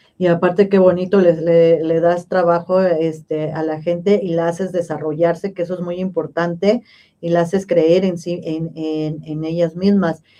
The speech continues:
Y, este, entonces, allá, y obviamente ahora vienes a México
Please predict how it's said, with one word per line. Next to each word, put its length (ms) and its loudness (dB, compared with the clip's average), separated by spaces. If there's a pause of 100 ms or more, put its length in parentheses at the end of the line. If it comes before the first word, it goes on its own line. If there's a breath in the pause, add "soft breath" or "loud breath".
(240 soft breath)
Y, 400 6 (220)
este, 1120 0
entonces, 580 4
allá, 440 4
y 140 -2
obviamente 760 2
ahora 260 -2
vienes 360 -6
a 80 -2
México 640 0